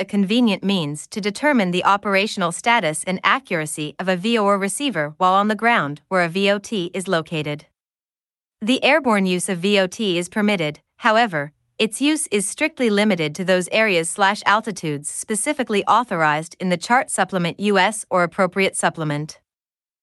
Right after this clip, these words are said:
Two, to use the V O T service, tune in the V O T frequency on your V O R receiver. With the course deviation indicator,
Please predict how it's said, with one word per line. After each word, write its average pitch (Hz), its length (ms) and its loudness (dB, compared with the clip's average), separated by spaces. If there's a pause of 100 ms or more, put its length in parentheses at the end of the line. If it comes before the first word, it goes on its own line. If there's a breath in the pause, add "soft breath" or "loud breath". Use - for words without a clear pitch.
(300)
Two, 165 420 0 (160)
to 247 100 -2
use 254 280 2
the 202 100 0
V 214 220 2
O 196 80 2
T 226 200 -4
service, 151 560 -2 (220)
tune 254 300 2
in 196 100 2
the 185 80 2
V 202 180 2
O 208 100 4
T 240 220 -2
frequency 175 720 -2
on 185 140 0
your 175 100 2
V 190 200 0
O 202 80 4
R 196 100 4
receiver. 151 580 -4 (920)
With 240 180 2
the 240 80 0
course 294 360 0
deviation 190 600 0
indicator, 156 680 -2